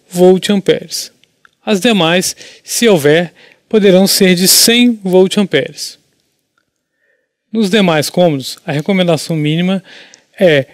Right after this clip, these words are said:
para cômodos de até seis metros quadrados, uma tomada de cem volt-amperes. Para cômodos com área maior do que seis metros quadrados, devemos ter uma tomada de cem volt-amperes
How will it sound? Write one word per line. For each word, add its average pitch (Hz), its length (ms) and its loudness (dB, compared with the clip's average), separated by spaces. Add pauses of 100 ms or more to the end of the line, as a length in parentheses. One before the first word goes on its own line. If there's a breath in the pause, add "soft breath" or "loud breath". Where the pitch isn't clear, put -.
(320 soft breath)
para 196 220 2
cômodos 160 360 0
de 156 120 0
até 160 360 0
seis 220 420 0
metros 156 240 0
quadrados, 190 600 0 (240)
uma 220 260 2
tomada 175 640 0 (240)
de 175 140 -6
cem 196 340 2
volt-amperes. 170 1040 -2 (960 soft breath)
Para 226 220 -4
cômodos 165 520 0
com 185 220 -2
área 139 340 -2 (160)
maior 185 480 2
do 170 140 0
que 160 140 0
seis 185 340 2
metros 143 280 0
quadrados, 196 680 -2 (400 soft breath)
devemos 202 400 2
ter 190 260 0 (120)
uma 247 260 4
tomada 165 420 2
de 160 140 -2
cem 180 260 0
volt-amperes 185 760 -2